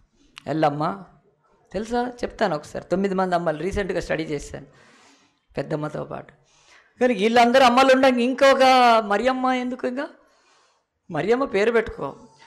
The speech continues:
కనుక వీళ్ళకు కూడా తెలివి లేదు. ఎందుకు? వాళ్ళ వాక్యంలో సగమే వచ్చారు. మరియమ్మ బొమ్మ, మరియమ్మ దేవత అయితే యేసు ప్రభువుని దించేది కదా, దించి వెళ్ళిపోయేది కదా, రాణి రుద్రమదేవిలాగా,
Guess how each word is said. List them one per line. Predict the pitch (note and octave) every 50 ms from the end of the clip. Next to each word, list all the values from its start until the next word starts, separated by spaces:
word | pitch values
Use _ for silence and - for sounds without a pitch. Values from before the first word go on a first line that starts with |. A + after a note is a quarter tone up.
| _ _ _
కనుక | - C4+ C#4+ D#4 D4+ D4
వీళ్ళకు | G#3+ F#3+ C4+ D#4 D4+ E4 E4+ B3
కూడా | E4 D#4+
తెలివి | D#4+ D#4+ C#4 C#4 D4 D4+ D4+
లేదు. | C#4+ C#4+ C4 A#3+
ఎందుకు? | B3 C#4 D4 C4+
వాళ్ళ | C#4 C4+ B3
వాక్యంలో | A3+ A#3 B3 B3 - C4 C4 C4 B3+
సగమే | B3+ - A3 G#3+ A3+ A3+ A3+
వచ్చారు. | G3 - - - - - - - - - - - _ _ -
మరియమ్మ | D#3+ F#3+ B3 C4 C4+ C#4 C#4 C4+ C4+ C4+ C4
బొమ్మ, | F#3 D#3 G3+ A3 A3+ A#3 B3 A#3+ G3 D#3+ D3+ D3 A2
మరియమ్మ | A#2 E3 F#3+ A3+ A#3 B3 B3 B3 B3+
దేవత | - A#3 A#3+ B3 B3+ B3 B3+
అయితే | B3 B3 B3 B3
యేసు | A#3+ A#3+ A#3
ప్రభువుని | A#3 - A3+ A#3 A#3 A#3 A#3 A3
దించేది | F#3+ G#3+ G#3+ A3 - G#3+ G3+ E3+ D#3 D3 - - _ _ _ _ _ _ _ _ _ F#3+
కదా, | F#3+ A3 B3 C4 D#4 D#4+ - - - _ _ _ _ _ -
దించి | D3 F#3+ A3+ B3 A#3 - B3 A#3
వెళ్ళిపోయేది | G#3+ G#3+ A3 A#3 A#3 B3+ A#3 A3+ A#3+ A#3 A3 G3+ F3
కదా, | E3+ E3+ F#3+ G#3 B3 D#4 - - - _ _ _ _ _ _ _ _ _ _ -
రాణి | F3+ F#3 G3 G3+ G3+ G3
రుద్రమదేవిలాగా, | F#3 F#3+ F3 F3+ G3+ G3+ G3+ G3 F3 F#3 F3+ E3+ D#3+ D#3 D3 C#3+ D3+ - -